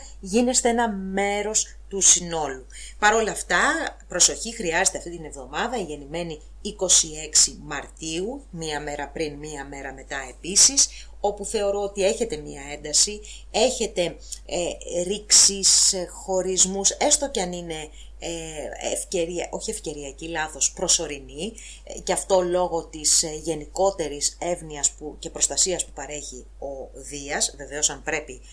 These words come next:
να χωρίσετε, ο Δίας θα έρθει να βοηθήσει και σε αυτό, γιατί αυτό θα είναι το καλό που θα μπορούσε να προκύψει, αν η σχέση είναι τραυματική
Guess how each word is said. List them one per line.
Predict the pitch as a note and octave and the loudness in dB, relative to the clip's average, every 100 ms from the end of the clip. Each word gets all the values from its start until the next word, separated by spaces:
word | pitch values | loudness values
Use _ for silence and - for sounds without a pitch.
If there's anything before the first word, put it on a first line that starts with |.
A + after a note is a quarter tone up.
| - | -16
να | - | -10
χωρίσετε, | A#2+ C3 D#3 D#3+ C#3 | -8 -4 -2 -2 -4
ο | A#2 | -8
Δίας | C#3 E3 - | -6 -2 0
θα | C3 | 0
έρθει | F3+ E3+ | -2 -4
να | C#3 | -8
βοηθήσει | C#3 B2+ - C4+ - | -8 -6 2 4 4
και | C3+ | 2
σε | A#2+ | -4
αυτό, | - C#3 B2+ - - - | -4 -6 -8 -10 -16 -12
γιατί | D3 D3+ D3+ D3 - - - | -6 -6 -6 -8 -10 -12 -8
αυτό | - - | -6 -2
θα | G#3+ C#3+ | -2 -2
είναι | C#3 | -4
το | C3 B2+ | -10 -10
καλό | A#2+ B2 C3 B2+ - - | -8 -8 -10 -12 -16 -16
που | D3+ | -8
θα | C#3+ C3+ | -6 -6
μπορούσε | C#3 C3 C3+ | 0 0 0
να | B2+ | -4
προκύψει, | B2 - E3 - C4+ C4+ - - - D3 | -12 -6 0 4 4 2 -12 -10 -2 -2
αν | D3 | 0
η | |
σχέση | C#3 - D3+ D#3 - C#3+ | 2 2 0 4 4 2
είναι | C#3+ C3 | -10 -14
τραυματική | - C3 C3+ C3 - - D3 C#3+ | -6 -6 -6 -12 -14 -14 -10 -10